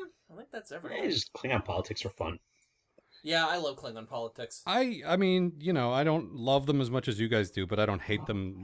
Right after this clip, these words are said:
Speaker 3: you know, like, like Vishal does or anything.
Speaker 1: Mm-hmm.
Speaker 3: They're, they're pretty
Speaker 1: And that
Speaker 3: awesome.
Speaker 1: guy really hates Klingons.
Speaker 3: Yeah, constantly.
Speaker 1: What's that about?
Speaker 3: Yeah.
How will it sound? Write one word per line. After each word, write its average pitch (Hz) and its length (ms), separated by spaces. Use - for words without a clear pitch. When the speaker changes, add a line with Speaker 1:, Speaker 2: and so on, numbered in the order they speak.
Speaker 3:
you 104 160
know, 87 140
like, 87 180
like 85 220
Vishal 104 320
does 73 200
or 65 60
anything. 71 380
Speaker 1:
Mm-hmm. 143 140
Speaker 3:
They're, 139 120
they're - 100
pretty - 240
Speaker 1:
And 151 120
that 196 140
Speaker 3:
awesome. 165 140
Speaker 1:
guy 110 60
really 131 240
hates 135 220
Klingons. 117 540
Speaker 3:
Yeah, 117 240
constantly. 95 480
Speaker 1:
What's 85 120
that 151 180
about? 101 300
Speaker 3:
Yeah. 104 200